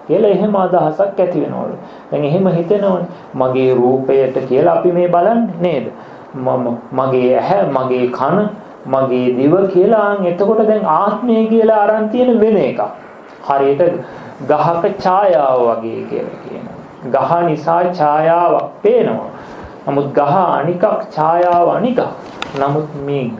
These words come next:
ගහ ඡායාවෙන් යුක්තයි කියලා. ගහේ ඡායාව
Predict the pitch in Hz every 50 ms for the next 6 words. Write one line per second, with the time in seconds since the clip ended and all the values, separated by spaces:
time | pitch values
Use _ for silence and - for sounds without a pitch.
0 | - - - - 135 135 135 135 - - 196 196 175 135 123 135 180 233 233 220
1 | - 151 143 147 156 165 175 175 175 175 175 175 175 170 170 170 175 180 190 190
2 | 160 151 160 165 170 - - 180 170 165 160 147 - 135 127 117 113 110 107 104
3 | - - - - - - - - - 147 135 135 147 156 160 160 156 160 151 139
4 | 143 143 151 151 151 151 151 151 156 156